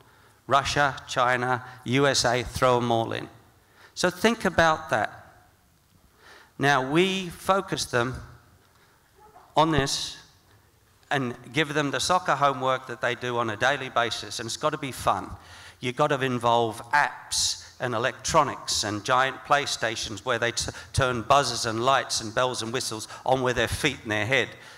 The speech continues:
right? And there's some clever stuff because there's some clever electronics people in Australia.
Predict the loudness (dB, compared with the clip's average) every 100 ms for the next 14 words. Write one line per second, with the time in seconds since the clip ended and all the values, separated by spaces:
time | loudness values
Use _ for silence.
0 | -20 -20 _ 2 2 0 -8 -18 -20 -6
1 | -2 -2 -2 -4 -6 -2 -2 0 -2 0
2 | 0 0 -4 -4 -2 0 -2 -2 -2 0
3 | 0 2 0 0 -2 -2 -4 -10 -10 -8
4 | -6 -6 -6 -4 -4 -4 -10